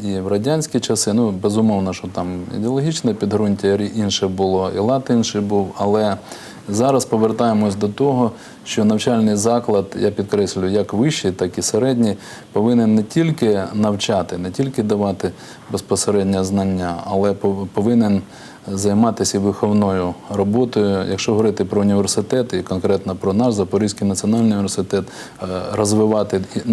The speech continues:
існуючу інфраструктуру для, е, цієї роботи. Я кажу д-, дуже добре, тому що насправді, е,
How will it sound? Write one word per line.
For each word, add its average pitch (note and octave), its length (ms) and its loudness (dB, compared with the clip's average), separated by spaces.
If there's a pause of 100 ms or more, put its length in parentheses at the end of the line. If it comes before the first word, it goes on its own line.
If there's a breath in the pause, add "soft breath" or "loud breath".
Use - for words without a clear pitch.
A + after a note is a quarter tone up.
(140)
існуючу B2 600 2
інфраструктуру A2 920 0
для, A2 320 2 (540 loud breath)
е, F#2+ 200 -2
цієї A2 760 2
роботи. G#2+ 720 2 (360 loud breath)
Я B2+ 80 0
кажу E3 260 0
д-, D3 220 0
дуже C#3+ 280 2
добре, E3 340 2
тому C3 260 2
що B2+ 140 0
насправді, C3 580 2
е, G#2+ 160 2